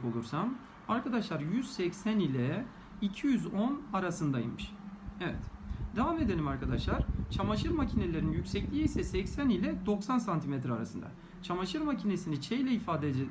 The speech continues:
edecek olursam buranın da arkadaşlar seksen ile kaç arasında olduğunu söyleyebilirim? Doksan. Şimdi devamında buzdolabının yanına çamaşır makinesi ile bulaşık makinesi üst üste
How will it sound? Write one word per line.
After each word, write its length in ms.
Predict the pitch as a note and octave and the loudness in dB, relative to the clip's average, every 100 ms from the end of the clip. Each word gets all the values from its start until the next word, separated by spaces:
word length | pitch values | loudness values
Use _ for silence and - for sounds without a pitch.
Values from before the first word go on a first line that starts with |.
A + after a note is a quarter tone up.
| - | -2
edecek 400 | D3 C3+ C3 B2+ | -2 0 0 0
olursam 480 | B2+ B2 B2 G#3 A3+ | 0 0 0 0 2
buranın 400 | G3 C4 A#3+ F#3+ | 2 2 2 0
da 60 | D3 | 0
arkadaşlar 480 | C3+ C3+ C3+ - | -2 -2 -4 -2
seksen 460 | C4+ - G#3 - A#3+ | -4 -2 -2 0 2
ile 120 | G3+ - | 2 0
kaç 160 | B3+ | -2
arasında 340 | G3+ D#3+ C3 C#3 | -2 -2 -2 0
olduğunu 320 | C#3 B2+ C3 | 0 0 0
söyleyebilirim? 680 | B2+ C3 B2+ B2+ C#3+ B3 E4 - - - | -2 0 2 2 0 -2 -4 -10 -16 -2
Doksan. 360 | E3+ E3+ - - - - - - - | 0 0 -2 -8 -8 -16 -20 -20 -18
Şimdi 200 | - G#3+ | 2 2
devamında 600 | G#3 C#4+ D#4 G3 F3 G#3 A#3+ | 4 4 6 4 2 0 0
buzdolabının 540 | C#4 B3+ G3+ D#3+ D#3 | 0 2 2 2 2
yanına 340 | G#3 B3 F3+ | 4 4 2
çamaşır 380 | D#3 F3 G3 D4 | 0 -2 -2 2
makinesi 480 | C4+ G#3 G#3 F#3 C4 | 2 2 0 -2 0
ile 200 | G3+ D3 | 0 0
bulaşık 320 | D#3 F3+ D4 | -2 -2 2
makinesi 480 | A#3+ G#3+ E3+ C#3 - | 2 4 0 -2 0
üst 220 | C4 - | -2 0
üste 220 | F#3+ - | -4 -4